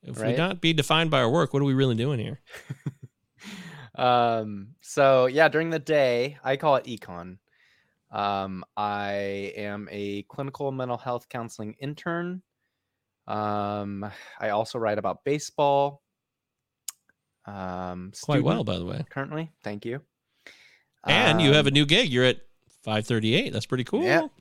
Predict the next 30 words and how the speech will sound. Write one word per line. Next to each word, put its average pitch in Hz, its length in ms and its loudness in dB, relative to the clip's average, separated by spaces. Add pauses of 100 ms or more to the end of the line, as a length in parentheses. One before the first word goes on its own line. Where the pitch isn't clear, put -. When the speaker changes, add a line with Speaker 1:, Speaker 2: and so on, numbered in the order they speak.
(140)
Speaker 2:
that's 113 220 -14
right. 165 380 -2 (260)
Um, 104 560 -2
super 180 220 2
excited 143 300 6
about 127 200 4
that. 117 300 4
So, 233 180 2 (320)
I 165 100 2
mean, 165 320 -4 (840)
you 180 100 2
know, 151 240 8 (260)
there's 165 200 2
a 180 60 0
lot, 156 460 8
there's 151 180 -2
a 160 60 -2
lot 151 200 6
that's 127 200 -4
not 127 200 -6
going 135 240 -6
well, 135 400 -2 (240)
just 123 180 -12
in 123 80 -10
general, 120 440 -6 (140)
you 120 80 -10
know, 110 220 -8
pandemic, 101 500 -8 (600)
Speaker 1:
What? - 120 -12
Speaker 2:
whatever. 95 300 -8